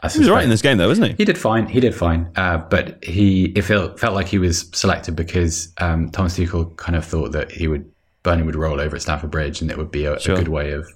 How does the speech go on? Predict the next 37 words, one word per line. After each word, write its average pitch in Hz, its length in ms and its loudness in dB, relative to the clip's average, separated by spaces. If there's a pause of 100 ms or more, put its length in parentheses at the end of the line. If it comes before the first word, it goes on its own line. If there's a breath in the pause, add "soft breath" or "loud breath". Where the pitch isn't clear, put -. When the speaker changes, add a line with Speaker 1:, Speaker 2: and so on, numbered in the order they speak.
Speaker 1:
you 73 100 -10
know, 65 140 -8
keeping 78 280 -10
players 78 280 -2
Speaker 2:
Mm. - 20 -2
Speaker 1:
fresh 78 260 -2
after 78 220 -6
Champions 78 320 -6
League 92 160 0
week. - 380 -8
Fair 92 100 0
enough. 87 340 -4
Speaker 2:
No, 98 440 4
no, 101 160 4
no. 98 360 4
Speaker 1:
But 80 160 2
no, 92 320 4
no, 85 180 4
no. 87 280 4
Burnley 82 300 0
are 80 40 -4
stubborn, 82 440 -2
and 82 240 0
they 82 60 0
have 87 140 0
a 90 60 0
little 95 220 -2
bit 95 100 0
of 87 100 0
a, 85 280 0
a - 40 -4
funny 98 280 0
record 98 260 0
at - 60 -8
Stamford 73 260 -6
Bridge 69 240 -6
too. 85 260 -4